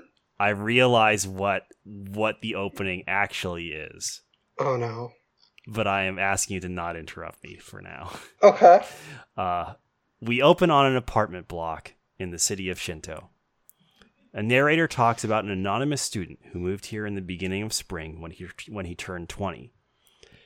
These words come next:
Speaker 1: His parents set him up with a four-bedroom apart-, apartment all to himself. He liked big dwellings and was unconsciously afraid of other people intruding on his space. He particularly,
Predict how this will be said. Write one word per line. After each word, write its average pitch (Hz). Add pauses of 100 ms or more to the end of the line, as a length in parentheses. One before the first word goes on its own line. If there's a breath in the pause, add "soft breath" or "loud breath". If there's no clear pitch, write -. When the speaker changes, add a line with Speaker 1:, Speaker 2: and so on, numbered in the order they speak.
(200)
Speaker 1:
His 101
parents 156
set 175
him 151
up 95
with 95
a 95
four-bedroom 101
apart-, - (120)
apartment -
all 92
to 101
himself. 87 (580)
He -
liked 104
big 131
dwellings 110
and 98
was 101
unconsciously 143
afraid 101
of 85
other 98
people 90
intruding 85
on 82
his 78
space. - (840)
He 107
particularly, 107